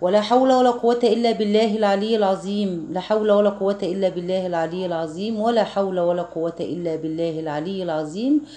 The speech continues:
معكم أم الصف-، الصابرين لتفسير الأحلام والأدعية والحكايات. ولنا لقاء آخر إن شاء الله، والله أعلى وأعلم.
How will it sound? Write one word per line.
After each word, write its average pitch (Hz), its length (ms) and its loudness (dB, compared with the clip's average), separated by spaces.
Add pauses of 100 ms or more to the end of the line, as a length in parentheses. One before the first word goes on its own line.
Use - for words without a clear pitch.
(220)
معكم 180 400 -4
أم 180 180 -4
الصف-، - 380 -6
الصابرين 170 580 -2
لتفسير 175 460 -6
الأحلام 185 680 -2
والأدعية 156 560 0
والحكايات. 202 800 0 (920)
ولنا 220 300 2
لقاء 196 520 0
آخر 185 200 -2
إن 175 140 -4
شاء 175 300 0
الله، 180 340 -2 (180)
والله 185 600 0
أعلى 165 480 -4 (140)
وأعلم. 170 640 -2